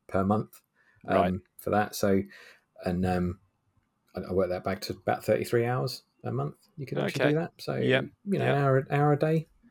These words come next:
Speaker 1: Uh, sorry, yeah, hour a day roughly for a month. To,
Speaker 2: And that's
Speaker 1: um,
Speaker 2: f-, that's for actual w-, workflow runtime. So if you've got
Speaker 1: That's
Speaker 2: quick,
Speaker 1: right.
Speaker 2: quick, quick things like, you
Speaker 1: Mm.
Speaker 2: know, pulling down source code, building
Speaker 1: Yeah.
Speaker 2: it,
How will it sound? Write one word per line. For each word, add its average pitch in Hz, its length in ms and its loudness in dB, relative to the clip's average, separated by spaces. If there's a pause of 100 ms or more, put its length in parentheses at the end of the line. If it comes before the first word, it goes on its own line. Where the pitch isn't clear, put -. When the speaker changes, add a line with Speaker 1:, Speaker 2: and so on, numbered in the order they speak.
(320)
Speaker 1:
Uh, 123 140 2
sorry, 113 300 4
yeah, 131 200 4
hour 143 120 4
a 143 40 4
day 156 220 4
roughly 147 300 2 (100)
for 135 120 -2
a - 20 0
month. 147 260 -4 (260)
To, - 80 -4
Speaker 2:
And 127 80 2
that's 127 180 2
Speaker 1:
um, 120 120 -4
Speaker 2:
f-, - 80 -16
that's 123 180 2
for 127 160 6
actual 113 540 4 (160)
w-, - 280 -18
workflow 120 640 8
runtime. 101 800 4
So 113 160 4
if 104 160 2
you've 123 160 0
got 107 140 4
Speaker 1:
That's - 100 -8
Speaker 2:
quick, 104 220 2
Speaker 1:
right. 95 100 -6 (180)
Speaker 2:
quick, - 300 -2
quick - 200 -2
things 104 360 -4
like, 98 260 4
you 131 120 6
Speaker 1:
Mm. 147 60 6
Speaker 2:
know, 101 140 2 (140)
pulling 113 240 -4
down 92 160 0
source 104 240 -2
code, 95 260 0 (140)
building 101 340 4
Speaker 1:
Yeah. 98 120 2
Speaker 2:
it, - 140 -10